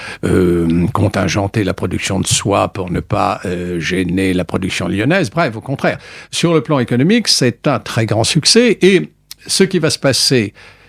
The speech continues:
c'est que grisé par ses succès, Napoléon va inventer contre l'Angleterre qu'il ne peut pas vaincre sur le plan militaire, il va inventer la guerre économique, c'est-à-dire le blocus continental.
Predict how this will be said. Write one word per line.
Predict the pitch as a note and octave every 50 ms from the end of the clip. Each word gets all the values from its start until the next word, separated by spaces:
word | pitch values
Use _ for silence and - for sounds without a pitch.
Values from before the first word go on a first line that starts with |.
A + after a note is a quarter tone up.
| _
c'est | - - G#2
que | F#2+ -
grisé | A2+ G2+ A#2 A#2 C3+ D3 B2 B2+ C#3+ A#2+
par | - F#2+ G2
ses | - - G#2
succès, | - - A#2 G#2+ - - - G3 A3+ A#3 G#3 - - G2+
Napoléon | G2 C#3 D3 - - D3 C3+ C#3 C3 A#2 G2+
va | F#2 A2+ A2+ - -
inventer | F#3+ G3 F#3 D3 D3 D#3 C#3+ C3 G#2+ - - C#3+ C3 A2 F#2+
contre | - _ - A3 G#3 E3 - C3+
l'Angleterre | B2+ B2 A#2 G#2 A2+ A2+ - - B2 G#2 G2 - - -
qu'il | - - D#3 C#3 C3+ C#3+
ne | E3 F#3
peut | F3+ - G3 F3 -
pas | - - D3 C3 A#2+ G#2 - - - - _ _ - -
vaincre | A2 F#2 - C#3+ C#3+ B2 G#2 G2 - - - - -
sur | - - - - G2+
le | G2+ G#2
plan | G2 - A#2 G#2+ - -
militaire, | - F#2+ F2 E2+ - - - D3+ E3 F#3 G3+ G#3 G#3+ G#3 - - - - - _ _ _
il | - D3 B2+ A#2+
va | C3+ - -
inventer | C#3+ C3 A2+ A2 G#2+ G#2+ - F#3 A3+ G3+
la | - A2 G#2+ G#2+
guerre | G#2+ B2+ F3 G3 F3 B2+ G#2+ F#2+
économique, | G#2 G#2 - G#2+ G2+ G2+ G2+ G#2 C3+ F#3 A3+ A#3 A3+
c'est-à-dire | - - - B2+ A2+ - A2+ A2 D3+ G3 F#3+ C#3
le | A#2+ A2+
blocus | G#2 B2 D3+ D#3 - - A3 F#3+ - -
continental. | - - G2+ F#2+ - - G#2 F#2+ G2 G2 - - G2+ -